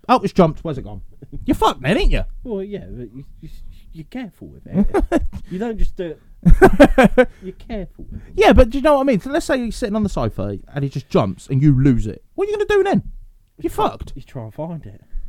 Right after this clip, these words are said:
Speaker 1: Yeah, but it was so tiny.
Speaker 2: Yeah, I know.
Speaker 1: How are you gonna find that fucker?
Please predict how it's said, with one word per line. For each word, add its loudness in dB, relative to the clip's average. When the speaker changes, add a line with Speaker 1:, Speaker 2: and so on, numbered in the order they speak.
Speaker 1:
Yeah, -2
but 4
it -6
was -6
so -6
tiny. -2
Speaker 2:
Yeah, -10
I -10
know. -12
Speaker 1:
How -6
are -4
you -4
gonna -2
find 0
that -4
fucker? -6